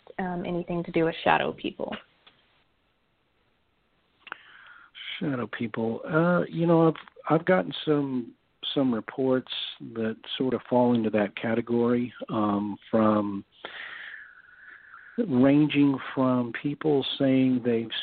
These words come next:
Speaker 2: seen shadow people in their homes, um, sort of, it's like a, like a ghost encounter, but,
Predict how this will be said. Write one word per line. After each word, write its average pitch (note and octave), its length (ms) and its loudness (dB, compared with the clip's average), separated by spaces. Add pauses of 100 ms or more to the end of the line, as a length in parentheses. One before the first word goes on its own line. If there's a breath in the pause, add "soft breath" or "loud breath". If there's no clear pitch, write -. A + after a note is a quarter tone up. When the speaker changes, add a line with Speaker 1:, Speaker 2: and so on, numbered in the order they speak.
(100)
Speaker 2:
seen A#2+ 560 0 (140)
shadow B2 400 -2
people A2+ 500 -6
in A#2 100 -6
their F#2+ 160 -6
homes, B2+ 580 -2 (500)
um, G2+ 380 -2 (160)
sort B2 160 4
of, G#2+ 100 4 (1700 loud breath)
it's - 600 -8
like C#3 260 2
a, B2 140 0
like D3 280 2
a C#3+ 60 4
ghost D#3 480 0
encounter, G#2+ 680 -6
but, A2 240 -2